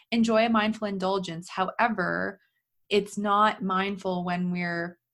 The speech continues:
eating on the run, eating, watching T V, eating and multitasking, skipping meals,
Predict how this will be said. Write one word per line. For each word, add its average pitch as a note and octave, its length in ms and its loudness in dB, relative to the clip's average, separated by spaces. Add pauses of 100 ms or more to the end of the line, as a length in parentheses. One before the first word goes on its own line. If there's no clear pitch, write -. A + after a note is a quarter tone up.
(380)
eating A3 220 2
on G#3 140 2
the G#3 80 0
run, F#3 360 4
eating, F#3+ 280 -4
watching G3+ 260 -4
T G#3 160 -8
V, F#3 100 -6
eating F#3 540 -4
and G3 80 -4
multitasking, F#3 640 -2
skipping G#3+ 360 -4
meals, F#3+ 460 -4